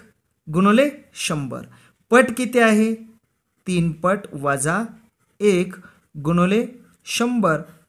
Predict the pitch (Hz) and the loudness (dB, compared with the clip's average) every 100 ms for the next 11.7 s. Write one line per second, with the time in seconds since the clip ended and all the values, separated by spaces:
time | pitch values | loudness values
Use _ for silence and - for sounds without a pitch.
0 | - - 202 233 233 220 180 156 226 240 | -10 -2 2 2 2 -2 0 2 4 2
1 | 233 190 190 160 165 226 - _ _ _ | -2 -2 0 0 -2 -6 -12 _ _ _
2 | _ _ _ _ _ - 135 135 113 104 | _ _ _ _ _ -18 -8 -8 -8 -14
3 | - _ _ _ 185 208 262 226 185 220 | -20 _ _ _ 0 2 0 0 -2 -2
4 | 196 190 165 139 127 139 190 - _ - | -2 -4 -6 -8 -10 -12 -16 -20 _ -4
5 | 220 262 226 190 180 139 160 - _ _ | 0 2 2 0 -2 -8 -12 -14 _ _
6 | _ - 180 202 220 214 208 208 254 - | _ -8 -2 0 0 2 2 0 -4 -8
7 | _ - 240 247 214 175 156 139 131 - | _ -10 -6 -4 -2 -4 -4 -8 -12 -16
8 | _ _ - 180 185 226 240 240 208 214 | _ _ -6 -2 0 0 0 0 2 0
9 | 208 208 208 208 220 220 214 226 247 240 | 0 -2 -4 -2 0 2 2 2 0 -6
10 | - _ - - 208 220 185 165 160 156 | -14 _ -20 -4 -2 0 0 0 -4 -4
11 | 143 139 147 190 226 254 | -6 -6 -2 2 2 0